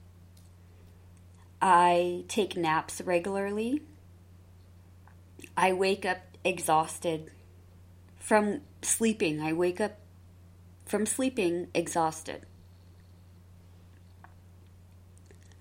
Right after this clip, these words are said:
I am in pain pretty much every minute of every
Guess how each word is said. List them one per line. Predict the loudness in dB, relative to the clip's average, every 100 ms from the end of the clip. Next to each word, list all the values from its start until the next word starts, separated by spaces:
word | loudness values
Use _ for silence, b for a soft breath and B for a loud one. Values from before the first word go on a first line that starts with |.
| b b b b b -20 -20 -20 -20 -20 -20 -20 -20 -20 -20 -2
I | 4 6 6 2 0
am | 0 2 2 0 -4 -8 B B B -20 -20 -20 -16 2
in | 4 4 0 -4 -12 -20 -20 -20 -20 -6
pain | 0 2 2 0 -2 -8 -12 -20 -20 -20 -20 -20 -20 -20 -20 -20 -20 -20 -20 -20 -20 -20 -20 -20 -20 -18 2
pretty | 4 6
much | 4 0 -2 2
every | 2 2 0
minute | 2 2 2 2 -2 -8 -16 2
of | 2 2
every | 0 0 -4 -6 -6 -8